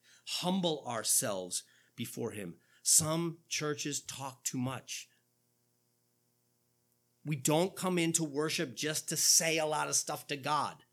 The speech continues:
Sometimes we need to be quiet and bow our heads and hear what God has to say to us as we receive his word. And so this, t-, um, in verse six, "Oh, come, let us worship and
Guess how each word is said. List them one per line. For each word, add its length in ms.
Sometimes 480
we 100
need 220
to 80
be 140
quiet 720
and 320
bow 260
our 120
heads 560
and 160
hear 500
what 300
God 240
has 300
to 100
say 240
to 220
us 300
as 140
we 80
receive 600
his 300
word. 280
And 120
so 200
this, 280
t-, 140
um, 440
in 140
verse 240
six, 260
"Oh, 100
come, 300
let 140
us 200
worship 300
and 200